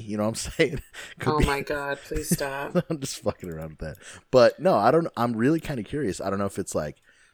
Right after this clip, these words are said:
Speaker 1: someone was saying barometric pressure, someone was saying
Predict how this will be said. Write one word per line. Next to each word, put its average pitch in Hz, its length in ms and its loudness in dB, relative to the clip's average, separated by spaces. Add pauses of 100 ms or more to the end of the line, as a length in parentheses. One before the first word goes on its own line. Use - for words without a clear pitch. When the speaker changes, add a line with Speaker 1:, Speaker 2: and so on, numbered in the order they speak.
Speaker 1:
someone 131 280 0
was 127 120 0
saying 113 240 0
barometric 95 560 0
pressure, 147 500 0
someone 92 240 -4
was 76 100 -10
saying 76 320 -8